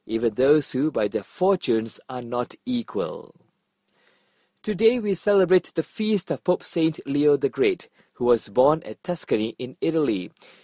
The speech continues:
He came from a noble Roman family and was a very good student, especially in scripture and theology.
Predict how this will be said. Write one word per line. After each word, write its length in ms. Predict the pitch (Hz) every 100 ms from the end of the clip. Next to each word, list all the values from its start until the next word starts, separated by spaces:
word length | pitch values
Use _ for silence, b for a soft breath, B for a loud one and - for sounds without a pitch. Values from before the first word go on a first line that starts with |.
| b b _
He 160 | -
came 360 | 175 - 208 247
from 160 | 180 131
a 100 | 127
noble 300 | 196 196 202
Roman 340 | 165 196 226 202
family 500 | - 120 98 110 131
and 180 | 123 135
was 160 | 151 156
a 60 |
very 280 | 131 160 196
good 200 | 165 190
student, 580 | - - 220 123 123 - -
especially 760 | 139 - - 190 - 175 180
in 120 | - 120
scripture 580 | - - 185 - 113 -
and 180 | 120 117
theology. 760 | - 139 160 156 120 90 82